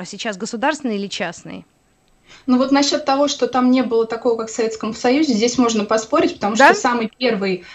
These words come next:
Speaker 2: полнометражный именно анимационный фильм, то есть не самые первые опыты в анимации, они начались в тысяча девятьсот шестнадцатом году,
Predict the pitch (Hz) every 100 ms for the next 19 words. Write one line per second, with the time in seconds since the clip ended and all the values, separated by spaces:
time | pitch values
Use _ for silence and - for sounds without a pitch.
0 | - - 226 247 247 254 254 196 196 185
1 | - 208 196 185 185 208 202 202 - 226
2 | 196 190 - 359 359 190 233 208 - 320
3 | 392 294 247 208 196 190 226 190 185 185
4 | 202 208 170 - 190 202 196 - 214 196
5 | - 202 190 190 - 220 - 190 208 202
6 | 190 - 226 220 185 - 196 190 208 254
7 | 359